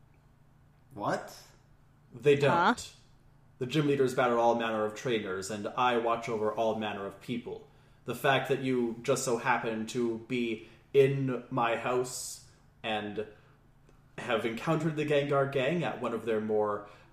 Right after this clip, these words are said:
Speaker 2: um, hyperactive moments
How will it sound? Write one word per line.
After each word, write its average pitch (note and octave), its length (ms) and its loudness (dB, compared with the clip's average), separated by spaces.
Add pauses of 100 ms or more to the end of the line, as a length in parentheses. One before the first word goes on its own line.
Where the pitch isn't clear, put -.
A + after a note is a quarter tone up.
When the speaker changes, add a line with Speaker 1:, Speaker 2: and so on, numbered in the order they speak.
Speaker 2:
um, G2 460 -2 (1040)
hyperactive B2 680 0
moments G#2+ 720 -4